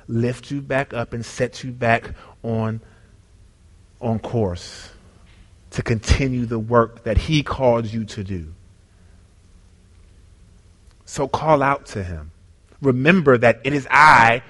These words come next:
who called you out there in the first place. It is Jesus that called you out there, and, and call out to him, and he will st-,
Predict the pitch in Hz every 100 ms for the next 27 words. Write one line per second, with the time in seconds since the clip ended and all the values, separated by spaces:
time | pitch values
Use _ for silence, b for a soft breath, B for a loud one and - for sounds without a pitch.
0 | - - 135 - 147 143 127 135 127 135
1 | - 131 120 117 - 135 143 _ 117 107
2 | 151 _ _ b - 139 127 131 180 151
3 | 139 - 127 - - 151 151 127 127 123
4 | 160 - 113 104 117 143 B B B 127
5 | 123 117 B 131 127 - 165 156 165 175
6 | 147 120 135 120 117 - 185 180 170 165
7 | 160 B - - - - - 135